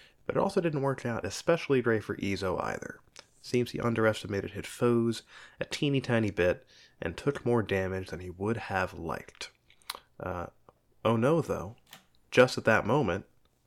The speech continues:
a certain organization, Cypher Pole,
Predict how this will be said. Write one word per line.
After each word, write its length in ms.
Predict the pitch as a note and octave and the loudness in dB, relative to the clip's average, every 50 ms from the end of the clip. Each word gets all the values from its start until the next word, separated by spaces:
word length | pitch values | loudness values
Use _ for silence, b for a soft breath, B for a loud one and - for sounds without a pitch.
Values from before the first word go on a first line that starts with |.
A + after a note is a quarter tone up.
| - - | -12 -8
a 60 | - | -6
certain 420 | - - - - - - A2+ A2+ G#2 | -2 0 0 0 0 0 -2 -4 -4
organization, 960 | - - B2 A#2+ G#2+ - G2+ G2 F#2 G2 A#2 C3+ C#3 - - F#2+ G2 G#2+ A#2 - | -4 -2 -2 -2 0 0 -2 -2 0 0 0 -2 -2 -2 -4 -6 -6 -6 -10 -10
Cypher 460 | - - - - B2+ B2+ B2+ - A2 G#2 | -6 -2 0 2 4 2 4 4 2 2
Pole, 460 | - - C#3+ D3+ A2+ F2+ G2+ A2+ | 2 2 2 2 2 2 0 -4